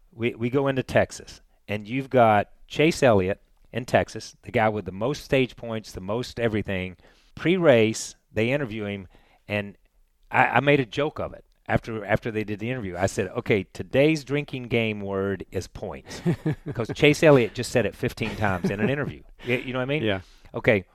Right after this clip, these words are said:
Speaker 1: we go to yesterday, post-race. Denny Hamlin talks about points.
Speaker 2: Right.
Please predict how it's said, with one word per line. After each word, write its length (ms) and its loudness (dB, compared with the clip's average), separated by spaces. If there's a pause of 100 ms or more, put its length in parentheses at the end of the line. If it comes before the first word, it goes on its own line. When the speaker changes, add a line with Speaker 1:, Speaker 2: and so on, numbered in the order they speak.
(140)
Speaker 1:
we 180 -4
go 340 0 (280)
to 100 -8
yesterday, 640 -2 (160)
post-race. 600 -6 (220)
Denny 200 0
Hamlin 360 -2 (200)
talks 240 -6
about 220 -4
points. 380 -16
Speaker 2:
Right. 260 -6